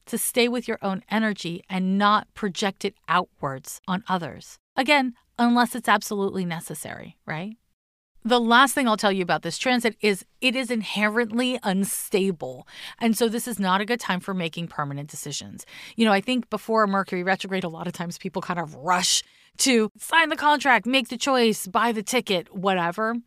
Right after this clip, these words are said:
And, you know, I'm not gonna tell you that's right or wrong, but I will tell you the fourteenth, fifteenth, and sixteenth, not the time to do that. It's just not the time. Sun square Uranus is a bad time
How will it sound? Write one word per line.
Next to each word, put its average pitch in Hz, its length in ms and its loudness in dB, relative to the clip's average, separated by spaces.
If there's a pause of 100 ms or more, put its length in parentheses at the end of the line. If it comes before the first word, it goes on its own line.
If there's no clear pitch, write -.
(300)
And, 226 280 6
you 240 100 6
know, 214 160 4
I'm 208 140 4
not 220 120 6
gonna 196 160 -2
tell 202 140 2
you 190 80 0
that's 175 240 -2
right 175 160 0
or 151 180 -4
wrong, 135 340 -2
but 151 120 -2
I 156 80 -2
will 202 240 2
tell 190 200 0
you 170 360 -2 (160)
the 214 80 0
fourteenth, 233 400 2
fifteenth, 208 320 0
and 180 80 -2
sixteenth, 240 640 -2 (380)
not 175 200 2
the 160 80 -8
time 139 280 -6 (180)
to 160 100 -4
do 143 100 -6
that. 120 220 -12 (100)
It's 180 120 -6
just 151 120 -8
not - 140 -8
the 139 80 -12
time. - 460 -12
Sun 202 240 2
square 214 180 0
Uranus 196 420 0
is 165 100 -8
a 160 40 -8
bad 160 260 0
time 160 240 -4